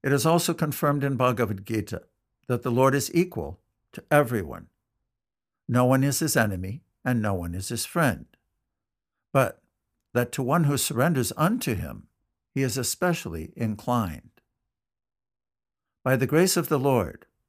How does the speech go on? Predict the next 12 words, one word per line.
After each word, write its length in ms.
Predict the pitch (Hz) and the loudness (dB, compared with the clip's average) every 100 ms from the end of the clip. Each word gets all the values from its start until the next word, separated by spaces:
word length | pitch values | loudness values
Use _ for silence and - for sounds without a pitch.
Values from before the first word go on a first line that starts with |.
| _ - | _ -6
simply 400 | - 196 233 175 | -2 -2 -2 0
by 160 | 156 | 0
surrendering 640 | 131 - 123 147 135 117 107 | 0 0 0 0 0 -2 0
unto 380 | 143 170 - 98 | 0 0 -4 -6
him, 380 | 73 69 67 _ _ _ _ _ - | -8 -12 -16 _ _ _ _ _ 0
one 180 | 131 135 | 0 2
can 180 | 143 123 | 0 0
get 260 | 117 - | 0 0
out 260 | 135 165 - - | 0 0 -2 -6
of 180 | 104 | -6
this 180 | 101 113 | -4 -4
cycle 540 | - 139 131 - - | -4 -2 -4 -6 -16